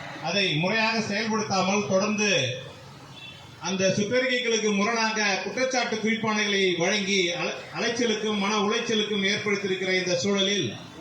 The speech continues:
இந்த மாபெரும் கண்டன ஆர்ப்பாட்டம் தேவையாகிறது. இந்த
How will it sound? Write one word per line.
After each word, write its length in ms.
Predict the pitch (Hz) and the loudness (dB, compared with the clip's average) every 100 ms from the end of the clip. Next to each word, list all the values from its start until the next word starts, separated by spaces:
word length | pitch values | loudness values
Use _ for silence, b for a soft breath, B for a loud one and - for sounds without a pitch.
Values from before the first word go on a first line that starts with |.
| - | -8
இந்த 120 | 160 170 | -2 0
மாபெரும் 480 | 226 233 233 220 196 | 2 2 2 0 0
கண்டன 360 | 190 208 220 | 0 2 2
ஆர்ப்பாட்டம் 600 | 202 208 202 190 190 196 139 113 - | 0 0 0 0 2 2 0 -2 -6
தேவையாகிறது. 640 | - 202 196 170 147 123 - - - - - - - - - - 156 | -2 2 2 2 2 0 -2 -10 -14 -14 -14 -14 -14 -14 -14 -14 -8
இந்த 200 | 175 | -2